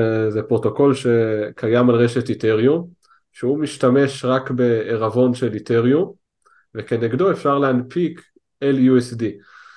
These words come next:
שזה הסטייבל קוין שלהם. עכשיו, איך כל המנגנון שלהם עובד, זה לא ניכנס לזה, אבל יש להם איזשהו מנגנון, אה, עם, עם כל מיני בריכות מסוימות, אה, שמאפשר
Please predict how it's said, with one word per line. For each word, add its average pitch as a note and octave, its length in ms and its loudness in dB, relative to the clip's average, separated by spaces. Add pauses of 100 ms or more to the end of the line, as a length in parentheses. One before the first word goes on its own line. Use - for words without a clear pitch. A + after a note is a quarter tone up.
(140)
שזה A2+ 320 0
הסטייבל A#2 440 2
קוין G#2 220 0
שלהם. F#2+ 500 -4 (760)
עכשיו, D#3+ 320 0
איך - 200 4
כל E3+ 160 6
המנגנון C#3 600 4
שלהם C3 320 2
עובד, C#3 360 2
זה A#2+ 280 -2
לא B2 140 -2
ניכנס A#2 400 -6
לזה, A#2+ 260 -2
אבל C3+ 140 -2
יש D#3+ 140 -4
להם E3 100 -2
איזשהו D3 260 -2
מנגנון, B2 540 0 (1000)
אה, A2 520 -2
עם, G#2+ 80 -6 (340)
עם G#2+ 140 -6
כל B2 140 2
מיני A#2 360 4
בריכות A2+ 480 2
מסוימות, A2 580 0 (720)
אה, G#2+ 340 -4
שמאפשר B2 760 0